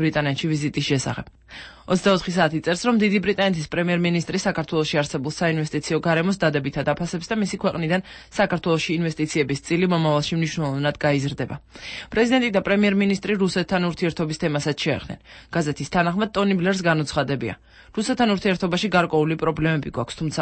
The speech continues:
მიგვაჩნია, რომ ჩრდილოელ მეზობელთან პარტნიორული ურთიერთობა უნდა გქონდეს. რუსეთი სტრატეგიული პარტნიორია როგორც ევროპისთვის, ასევე საქართველოსთვის. ასევე ევროპაც სტრატეგიული პარტნიორია რუსეთისთვის. ეს რუსეთს კარგად უნდა ესმოდეს“, ბრიტანეთის პრემიერ-მინისტრის ამ სიტყვებს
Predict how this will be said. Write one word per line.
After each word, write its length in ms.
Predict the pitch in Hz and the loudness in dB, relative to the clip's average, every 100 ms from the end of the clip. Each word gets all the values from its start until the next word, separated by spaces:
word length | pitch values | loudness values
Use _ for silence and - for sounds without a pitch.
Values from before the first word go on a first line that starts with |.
| 143 | 0
მიგვაჩნია, 460 | 165 175 - 185 196 | 0 0 2 2 2
რომ 80 | 233 - - | 0 -4 -10
ჩრდილოელ 420 | - 220 202 202 196 | -2 2 6 6 4
მეზობელთან 480 | 190 180 180 220 196 | 2 2 2 0 0
პარტნიორული 560 | 175 - 175 170 165 170 160 | 0 0 -2 0 0 0 0
ურთიერთობა 460 | - 156 165 147 143 | 0 -2 0 -2 0
უნდა 120 | 139 - | -2 -2
გქონდეს. 320 | 123 - - - - - - | -4 -4 -10 -16 -20 -12 -4
რუსეთი 260 | 220 214 202 | 0 2 2
სტრატეგიული 540 | - 180 170 165 165 170 | 2 2 2 2 2 2
პარტნიორია 520 | 160 156 156 151 139 | 0 0 -2 -2 0
როგორც 240 | 139 151 139 160 | 0 -2 0 2
ევროპისთვის, 480 | 160 165 - 190 - | 2 0 -2 -4 -4
ასევე 240 | 160 156 151 | -4 -4 -2
საქართველოსთვის. 600 | 156 147 151 143 131 - - - - - - | -2 -2 0 -2 -2 -6 -12 -14 -20 -8 -4
ასევე 240 | 175 208 - | 0 0 2
ევროპაც 440 | 180 170 170 180 - | 2 2 2 0 -2
სტრატეგიული 600 | - 175 156 156 156 175 | 0 2 2 0 0 2
პარტნიორია 540 | 170 151 143 139 139 151 165 | 0 0 -2 -2 0 0 -2
რუსეთისთვის. 560 | 160 165 135 - 127 - | -2 -2 -2 -8 -12 -8
ეს 160 | 151 156 | -6 -2
რუსეთს 340 | 156 208 190 | -2 -2 -2
კარგად 340 | - 165 151 156 | 0 2 2 -2
უნდა 160 | 135 139 131 | 0 0 0
ესმოდეს“, 380 | - - - - - - - - 180 | -2 -8 -8 -14 -16 -20 -20 -6 -2
ბრიტანეთის 400 | 170 151 147 - | 2 2 0 -4
პრემიერ-მინისტრის 720 | 156 156 151 147 139 - 139 | 0 2 2 0 -2 -4 -2
ამ 120 | 147 - | -2 -4
სიტყვებს 300 | - 120 | -4 -4